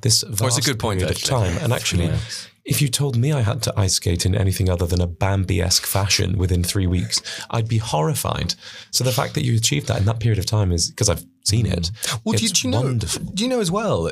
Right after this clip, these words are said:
Speaker 2: it, it's, this is actually something very interesting with anything that's learned, any, any physical thing that's learned. And this might be peculiar to me, but I, I, I'm feeling this is universal. That as-, with any skill, you know, we had three weeks, and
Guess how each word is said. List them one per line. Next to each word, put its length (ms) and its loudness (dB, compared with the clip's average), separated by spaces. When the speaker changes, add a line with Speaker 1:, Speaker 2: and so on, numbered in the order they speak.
Speaker 2:
it, 200 0
it's, 400 0
this 220 0
is 80 0
actually 220 0
something 240 2
very 160 2
interesting 360 0
with 160 0
anything 380 0
that's 180 -2
learned, 460 0
any, 280 2
any 200 2
physical 720 0
thing 260 0
that's 160 0
learned. 240 0
And 80 -2
this 80 0
might 220 0
be 80 -4
peculiar 400 0
to 120 0
me, 240 2
but 200 -2
I, 140 0
I, 120 0
I'm 60 0
feeling 640 0
this 140 -2
is 160 -2
universal. 580 -2
That 200 2
as-, 260 2
with 260 -2
any 240 0
skill, 840 -2
you 80 0
know, 80 0
we 100 0
had 160 0
three 300 -2
weeks, 500 0
and 140 0